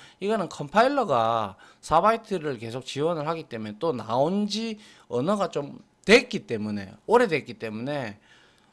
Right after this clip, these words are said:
아마 지속적으로 사 바이트로 갈 것 같아요. 예.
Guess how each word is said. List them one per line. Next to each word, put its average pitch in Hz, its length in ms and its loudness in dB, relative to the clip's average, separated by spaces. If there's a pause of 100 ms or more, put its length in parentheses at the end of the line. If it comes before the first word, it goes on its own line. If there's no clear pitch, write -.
(840)
아마 170 560 4 (360)
지속적으로 220 600 -2
사 143 200 -2
바이트로 196 400 0
갈 131 160 -2
것 202 140 -4
같아요. 165 540 0 (180)
예. 104 300 -8